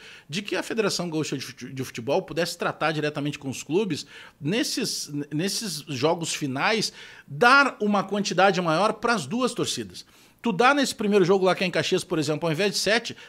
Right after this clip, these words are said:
dá dez mil lugares para o Grêmio. E aí no jogo da volta, dá dez mil lugares. Eu não vou, não vamos dizer assim, então. Vamos fazer proporcional, tá? É, que não sejam os dez mil lugares no Caxias, porque a Arena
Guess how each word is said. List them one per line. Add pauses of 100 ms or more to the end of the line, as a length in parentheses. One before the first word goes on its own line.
dá
dez
mil
lugares
para
o
Grêmio. (340)
E
aí
no
jogo
da
volta, (160)
dá
dez
mil
lugares. (240)
Eu
não
vou,
não
vamos
dizer
assim,
então. (180)
Vamos
fazer
proporcional,
tá? (500)
É, (340)
que
não
sejam
os
dez
mil
lugares
no
Caxias,
porque
a
Arena